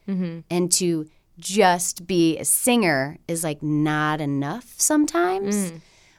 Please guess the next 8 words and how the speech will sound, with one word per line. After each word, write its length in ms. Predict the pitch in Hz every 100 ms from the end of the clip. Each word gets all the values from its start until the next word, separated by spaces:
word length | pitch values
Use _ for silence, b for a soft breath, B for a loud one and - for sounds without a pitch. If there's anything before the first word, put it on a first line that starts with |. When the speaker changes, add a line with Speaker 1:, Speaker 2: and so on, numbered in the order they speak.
| b -
Speaker 2:
But, 260 | 220 196 -
um, 340 | 208 208 202 226
with 160 | 226 -
Annie 300 | 226 254 233
Lennox, 440 | 202 226 240 -
I 120 | 247
think, 440 | 240 262 254 - - -
uh, 600 | 226 220 214 196 170